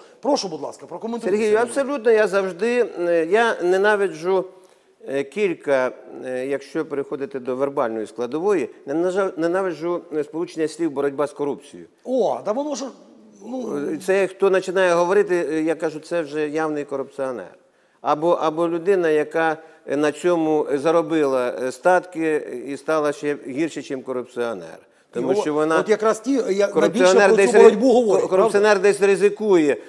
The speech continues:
Speaker 2: е, будемо відвертими.
Speaker 1: Ну, так.
Speaker 2: Тому я не, і я ненавиджу слово «реформа». Без нього нікуди не дінешся, тому що, е, західні партнери нас привчили. Реформа тут,
Speaker 1: Так,
Speaker 2: реформа
Speaker 1: так,
Speaker 2: там,
Speaker 1: так,
Speaker 2: судова,
Speaker 1: так. Вони
Speaker 2: е,
Speaker 1: це, ну,
Speaker 2: С Б У,
Speaker 1: розуміють
Speaker 2: так,
Speaker 1: просто
Speaker 2: реформа.
Speaker 1: так, так.
Speaker 2: Я ненавиджу цього слова, тому що абсолютно правильно ви,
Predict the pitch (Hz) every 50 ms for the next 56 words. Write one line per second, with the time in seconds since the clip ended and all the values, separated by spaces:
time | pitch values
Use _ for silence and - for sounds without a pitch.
0 | - - - 127 131 135 151 143 147 156 151 160 160 151 156 160 160 139 135 -
1 | 135 127 127 113 147 151 151 - 143 120 151 156 185 202 202 196 190 196 190 -
2 | - 190 196 208 220 233 226 214 208 202 202 202 214 214 202 170 185 185 - -
3 | 180 196 180 180 180 180 175 180 - 202 190 165 120 92 185 - - 110 151 156
4 | 185 214 214 214 214 208 208 214 208 214 214 214 202 214 233 240 220 190 - 185
5 | 151 135 156 156 156 151 - 160 - - - - - - 123 127 127 165 165 165
6 | 170 156 151 160 139 156 151 147 160 165 160 160 160 156 160 160 165 151 - -
7 | 180 170 147 127 127 139 135 139 151 147 143 143 143 139 - 175 170 156 135 131
8 | 131 123 139 123 139 139 117 113 175 165 135 110 101 135 131 131 143 170 160 151
9 | 143 139 123 - - - 147 170 185 180 131 131 - 175 - - 131 131 151 156
10 | 160 180 180 180 220 220 170 170 175 170 - 170 147 143 147 151 170 165 165 -
11 | 190 175 156 143 139 - - - 147 135 147 160 175 196 214 214 190 160 131 120
12 | 143 - - 170 165 156 156 - 208 226 226 208 - 185 196 226 226 - 233 220
13 | 214 208 - - 196 220 233 202 214 190 165 175 185 202 208 202 196 190 180 156
14 | 147 165 185 190